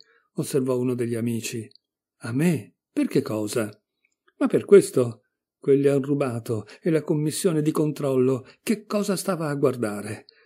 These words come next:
Credo che anche tu firmassi i rendiconti, eh?" "Che c'è? Bell'affare", fece un sorrisetto Avdeyev.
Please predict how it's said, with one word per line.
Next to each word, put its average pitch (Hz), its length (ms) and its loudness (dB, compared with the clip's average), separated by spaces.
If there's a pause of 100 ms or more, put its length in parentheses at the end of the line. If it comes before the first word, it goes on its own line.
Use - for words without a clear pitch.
(100)
Credo 135 300 6
che - 120 2
anche 139 280 2
tu 202 180 6
firmassi 131 540 2
i 131 140 4
rendiconti, 131 680 4
eh?" 214 360 4 (680)
"Che - 140 6
c'è? - 280 -8 (240)
Bell'affare", 131 840 -2
fece 143 280 2
un 127 140 0
sorrisetto 117 720 -2
Avdeyev. 117 800 -4